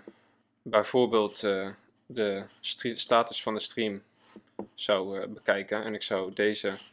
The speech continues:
hier stream starten klikken, eh, dan gaan we kijken of hij dat dus nu doet. Dan heeft hij hier, eh, een groen ding en zoals je kunt zien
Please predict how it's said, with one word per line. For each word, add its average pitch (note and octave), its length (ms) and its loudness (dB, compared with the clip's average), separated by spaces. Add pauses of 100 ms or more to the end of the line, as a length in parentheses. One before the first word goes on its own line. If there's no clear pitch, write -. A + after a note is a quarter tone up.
(640)
hier G#2 240 -2
stream G2+ 560 -2
starten D#3 560 0 (120)
klikken, F3 460 0 (1400)
eh, F#2 500 0 (180)
dan G2 220 -2
gaan F#2+ 260 -4
we F2 180 -8
kijken A2 320 0
of - 200 -8
hij F#2+ 80 -8
dat F#2+ 180 -4
dus F#2+ 160 -8
nu G2 140 -4
doet. A#2 320 -4 (1700)
Dan A2 120 -10
heeft F#2+ 260 -2
hij G#2 100 -2
hier, G#2+ 380 0
eh, F2+ 260 -4 (920)
een - 100 -12
groen A2 280 0
ding A#2 300 2
en G#2 120 -2
zoals G#2 200 -2
je - 60 -6
kunt G#2 180 -2
zien A#2 380 -2